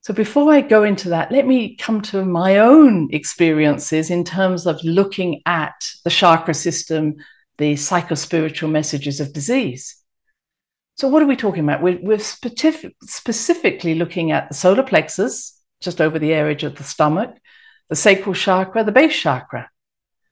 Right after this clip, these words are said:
Solar plexus, the stomach. This is the big satellite dish where we pick up information. It picks up emotional and psychic information that's often unspoken. So if you are very sensitive,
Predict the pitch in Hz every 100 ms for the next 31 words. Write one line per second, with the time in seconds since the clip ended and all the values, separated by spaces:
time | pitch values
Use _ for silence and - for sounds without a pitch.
0 | _ _ _ _ - - 269 254 294 285
1 | - 151 135 - - 196 - 269 262 156
2 | 139 _ - _ _ _ _ _ _ _
3 | 202 220 277 254 240 - 185 214 - -
4 | 208 202 185 175 - 170 190 - 160 151
5 | 151 151 - 196 196 226 214 202 202 214
6 | 202 220 220 - 139 117 - _ _ _
7 | _ _ _ _ _ _ - 185 - -
8 | 196 - - 196 180 - 170 170 202 -
9 | 233 226 277 285 _ _ 170 165 - 196
10 | 220 220 - 156 147 147 147 147 190 185
11 | - 156 165 160 170 175 - 277 277 143
12 | 123 _ _ _ _ _ _ _ _ -
13 | 214 226 254 - 240 233 214 202 156 160
14 | 220 285 294 277 - 240 254 175 - 139
15 | 170